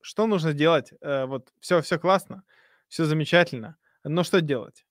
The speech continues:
<laughs> Давай, э, смотри, может быть, эм, один, один из входов, э,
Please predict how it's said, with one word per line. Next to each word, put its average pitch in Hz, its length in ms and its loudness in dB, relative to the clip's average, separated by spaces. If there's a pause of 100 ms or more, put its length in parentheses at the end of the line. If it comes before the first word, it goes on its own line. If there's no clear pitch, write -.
(240)
<laughs> 165 1400 -12
Давай, 180 400 6
э, 151 480 0 (180)
смотри, 160 400 -4 (100)
может 170 320 -4
быть, 165 280 -2
эм, 127 880 -12 (1400)
один, 165 240 4
один 165 280 4
из 180 100 4
входов, 185 420 6
э, 147 40 -4